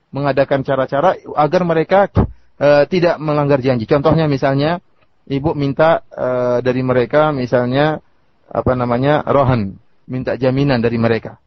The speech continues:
Kalau mereka pingin pinjam duit, minta jaminan. Supaya mereka iltizam, supaya mereka menepati janji. Kita minta barang, mana minta seperti kita gadai, mana gadaiannya, mana barangnya, mana jaminannya.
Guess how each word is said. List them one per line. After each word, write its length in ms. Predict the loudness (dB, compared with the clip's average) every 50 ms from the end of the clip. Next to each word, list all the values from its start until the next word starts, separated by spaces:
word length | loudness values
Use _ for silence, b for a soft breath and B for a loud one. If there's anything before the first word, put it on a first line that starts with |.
| _ _
Kalau 240 | _ -4 -2 -2 0
mereka 260 | 0 0 2 2 0
pingin 400 | 0 2 0 0 0 -2 -2 -6 -10 _ -14 -12
pinjam 540 | -10 -8 -6 -6 -6 -8 -10 -12 -14 -14 -14
duit, 380 | -8 -6 -4 -2 -2 -4 -4 _ -12
minta 180 | -12 -8 -8 -4
jaminan. 560 | -4 -2 0 0 0 0 0 -2 -6 -10 _ _
Supaya 320 | -14 -6 -2 -2 0 0 0
mereka 400 | 0 0 0 0 2 2 2 4
iltizam, 480 | 4 2 2 2 0 2 2 2 2
supaya 320 | 0 0 2 2 2 4 4
mereka 400 | 2 2 0 0 2 0 2 2
menepati 400 | 2 0 2 0 2 0 2 2
janji. 320 | 2 2 2 0 -2 -4
Kita 220 | -4 0 2 2 4
minta 240 | 4 4 4 4 6
barang, 320 | 6 4 4 4 0 -4 -10 -16 -20 -20 -18 -8 -2
mana 400 | 0 0 2 2 2 2 0 -2 -8 -16 -20 -20 -12 -6
minta 240 | -4 -2 0 0 -2
seperti 320 | 0 0 0 0 0 0
kita 240 | 0 2 2 6 6
gadai, 380 | 6 6 6 6 4 4 2 -2
mana 320 | -2 0 2 2 2 4
gadaiannya, 420 | 4 4 6 6 6 6 4 2 2 2
mana 160 | 4 4 4 6
barangnya, 320 | 6 6 4 4 2 0 0
mana 160 | 0 2 2
jaminannya. 560 | 4 4 4 4 2 2 0 0 -4 -6 -8